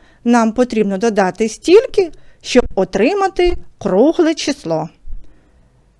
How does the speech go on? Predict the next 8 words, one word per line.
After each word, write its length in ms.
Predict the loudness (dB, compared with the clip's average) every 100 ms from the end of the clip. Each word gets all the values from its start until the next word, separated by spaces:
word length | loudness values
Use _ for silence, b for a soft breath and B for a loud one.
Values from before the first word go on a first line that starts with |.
| _ _ _ _ _ _ _ _ _ _ _ _
Тому 260 | 2 4 6
ми 140 | 4
п'ять 400 | 4 4 4 2
розкладаємо 800 | 0 0 2 4 6 4 0 -2 -2
на 220 | -2 -2
три 260 | 0 2 2
і 100 | 0
два. 400 | -2 0 0 0